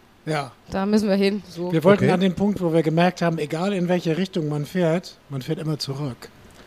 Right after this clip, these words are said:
Speaker 3: Das stimmt.
Speaker 1: Und das war so, so auf dem Globus, so irgendwo Richtung der Hawaii, Französisch-Polynesien, so da irgendwo in der Mitte vom Südpazifik,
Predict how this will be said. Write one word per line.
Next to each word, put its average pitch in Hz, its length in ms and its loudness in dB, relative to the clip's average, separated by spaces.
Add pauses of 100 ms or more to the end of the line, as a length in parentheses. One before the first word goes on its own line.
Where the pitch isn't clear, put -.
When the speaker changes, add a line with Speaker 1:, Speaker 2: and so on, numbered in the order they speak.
(500)
Speaker 3:
Das 107 120 -8
stimmt. 165 320 -4 (260)
Speaker 1:
Und 139 160 -2
das 147 180 -2
war 160 220 4
so, 156 540 2
so 147 180 -10
auf 135 120 -10
dem 147 100 -8
Globus, 160 400 -2
so 151 180 -2
irgendwo 151 320 -4
Richtung 151 380 -4
der 139 200 -4
Hawaii, 147 720 0
Französisch-Polynesien, 151 1400 -4
so 143 140 -8
da 143 260 -8
irgendwo 147 360 -6
in 143 60 -6
der 147 100 -6
Mitte 156 280 0
vom 143 220 -6
Südpazifik, 143 680 -10